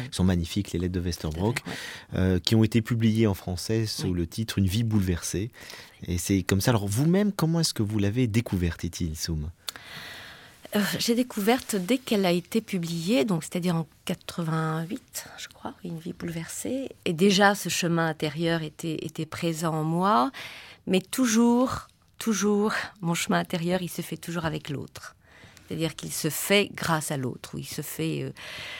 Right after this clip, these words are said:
Speaker 2: parce que l'autre, c'est aussi le divin, mais c'est aussi l'autre, l'ami, c'est aussi l'époux, c'est aussi, euh, l'autre de soi. Et voilà une jeune femme juive qui a eu une éducation extrêmement laïque,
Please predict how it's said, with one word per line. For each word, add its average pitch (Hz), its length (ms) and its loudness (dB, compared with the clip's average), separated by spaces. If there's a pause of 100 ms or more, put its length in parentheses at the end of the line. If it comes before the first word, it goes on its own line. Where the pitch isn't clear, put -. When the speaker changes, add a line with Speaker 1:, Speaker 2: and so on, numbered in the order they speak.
Speaker 2:
parce - 140 -20
que 139 80 -2
l'autre, 175 340 4
c'est - 100 -4
aussi 139 240 -4
le 143 120 -2
divin, 135 480 2
mais 143 120 0
c'est - 160 -10
aussi - 280 -8
l'autre, 143 480 0
l'ami, 135 520 -2
c'est - 160 -8
aussi 147 280 -10
l'époux, 165 500 -6
c'est - 220 -8
aussi, 151 520 -6
euh, 123 120 -4 (400)
l'autre 175 320 4
de 156 80 0
soi. - 320 -4 (640)
Et 160 120 -6
voilà 165 340 2
une 151 120 -2
jeune 147 240 -2
femme 151 400 -2
juive 214 500 -2 (200)
qui 165 260 -2
a 151 60 4
eu 156 60 2
une 156 120 0
éducation 151 640 -4 (140)
extrêmement 151 500 -2
laïque, 151 580 -2